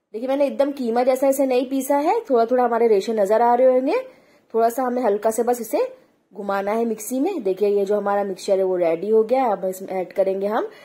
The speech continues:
noodles। Noodles मैंने लिया है एक कटोरी के करीब, मैंने इसे नमक और ऑयल डाल के boil कर लिया है। देखिए इस तरीके का हमारा noodle नज़र आ रहा है। अब देखिए जो noodles है वो हम इसमें mix कर लेंगे अच्छे से।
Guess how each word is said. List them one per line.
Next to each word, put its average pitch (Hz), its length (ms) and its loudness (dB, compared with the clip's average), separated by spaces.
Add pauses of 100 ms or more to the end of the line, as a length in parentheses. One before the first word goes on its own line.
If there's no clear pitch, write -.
(180)
noodles। 185 500 0
Noodles 240 360 0
मैंने 247 260 -2
लिया 226 280 0
है 262 200 0 (580)
एक 247 240 -2
कटोरी 220 400 2
के 262 160 0
करीब, 185 500 0
मैंने 185 260 -4
इसे 285 320 -2 (160)
नमक 196 360 -2
और 262 120 4
ऑयल 185 300 2
डाल 196 220 2
के 302 300 -2
boil 180 280 0
कर 226 180 0
लिया 233 260 2
है। 277 140 0 (380)
देखिए 180 280 -4
इस 190 160 -2
तरीके 185 260 0
का 196 120 0
हमारा 185 200 -2
noodle 180 300 -2
नज़र 180 300 0
आ 190 120 2
रहा 208 160 2
है। 269 220 -2 (300)
अब 202 140 -4
देखिए 240 320 2
जो 247 120 6
noodles 226 420 0
है 254 100 2
वो 254 140 2
हम 240 320 -6 (240)
इसमें 233 260 -4
mix 196 280 -6
कर 240 160 2
लेंगे 247 300 2
अच्छे 269 400 -2
से। 311 140 -2